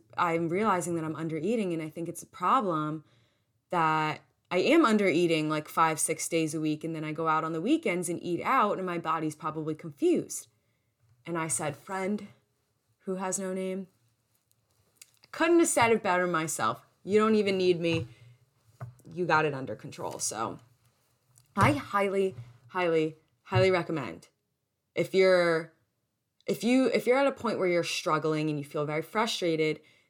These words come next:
to be honest with yourself and track for a week and see what you're really eating. I personally never had a problem where I was under eating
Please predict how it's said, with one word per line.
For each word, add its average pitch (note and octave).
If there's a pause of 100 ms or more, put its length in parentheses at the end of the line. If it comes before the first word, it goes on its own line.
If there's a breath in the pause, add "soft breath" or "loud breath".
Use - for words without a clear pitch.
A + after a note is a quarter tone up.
(120)
to F3
be F3+
honest F3
with D#3+
yourself - (920)
and C#3
track D3+
for G3
a G#3+
week C#3+
and D#3
see F3
what F3
you're F#3
really D#3+
eating. C3 (440 soft breath)
I F#3 (480)
personally G3+ (340 soft breath)
never C4
had D#4+
a D#4+
problem C4
where A3+
I G3+
was G#3
under A3
eating F#3